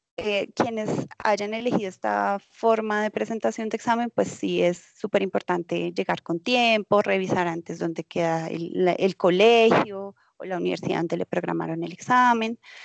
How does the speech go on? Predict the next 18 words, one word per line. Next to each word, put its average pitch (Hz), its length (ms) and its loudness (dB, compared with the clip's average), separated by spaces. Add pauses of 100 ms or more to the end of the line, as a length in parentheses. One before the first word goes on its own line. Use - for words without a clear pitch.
(260)
como 240 360 6
evitar 226 420 2
cualquier 226 320 0
tipo 233 240 0
de 226 80 2
contratiempo. 208 800 -2 (520)
Eh, 208 720 6 (120)
algo 226 280 0
que 269 120 -2
pasó 254 360 0
mucho 233 520 0 (560)
para 208 300 4
dos 190 120 2
mil 185 160 -2
veinticuatro 185 600 0
uno 214 400 0
fue 214 300 0
que 214 580 0